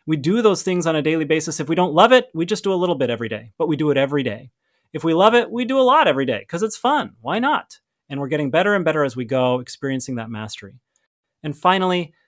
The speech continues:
the ability to pursue your interests, the curiosity. So often as parents, we encourage greatness and we encourage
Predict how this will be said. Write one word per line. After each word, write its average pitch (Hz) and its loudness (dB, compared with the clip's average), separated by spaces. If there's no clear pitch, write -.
the 151 0
ability 175 2
to 135 -14
pursue 143 -6
your 123 -6
interests, - -10
the - -6
curiosity. 165 -2
So 190 2
often 160 4
as 131 -12
parents, 151 -6
we 147 -4
encourage 151 -2
greatness 135 -4
and 151 0
we 135 0
encourage 175 -2